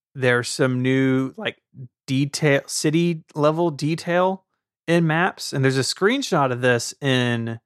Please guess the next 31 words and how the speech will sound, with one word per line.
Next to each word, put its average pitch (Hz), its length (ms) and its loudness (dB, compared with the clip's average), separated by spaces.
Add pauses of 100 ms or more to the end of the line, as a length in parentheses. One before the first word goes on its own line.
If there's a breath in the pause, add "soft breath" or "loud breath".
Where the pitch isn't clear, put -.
(840)
uh, 110 380 0 (100)
in 131 60 -2
this 120 160 -2
Mac 135 240 0
Rumors 123 220 -2
article. 117 720 0
I 143 140 4
don't 143 200 -4
have 127 220 2
this 123 200 -4
in 117 80 -4
Memphis, 120 440 0
but 123 140 -2
I, 117 140 4
like, 117 200 -2
played 120 240 2
with 127 180 0
it 123 100 0
in 127 80 -4
San 127 180 0
Francisco, 139 500 0
and 135 100 0
it's 131 140 -2 (160)
amazing. 120 960 0 (540 soft breath)
Uh, 117 240 2
that 127 360 0
is, 117 600 0
um, 107 500 -2 (240)
that's 180 240 -8
gonna 117 220 0
be 110 420 -2